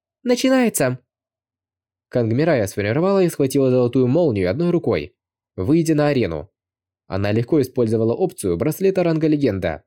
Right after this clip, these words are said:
который с ней был практически три года. «Мы бросаем вызов группе людей. Нас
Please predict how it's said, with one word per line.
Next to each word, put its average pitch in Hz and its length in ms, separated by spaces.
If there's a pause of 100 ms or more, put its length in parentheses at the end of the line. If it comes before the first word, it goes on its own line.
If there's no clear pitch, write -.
(300)
который 107 320
с - 80
ней 107 160
был 117 400 (180)
практически 170 500
три 139 160
года. 98 400 (1000)
«Мы 226 200
бросаем 226 480
вызов 214 300 (140)
группе 220 380
людей. 180 480 (300)
Нас 214 360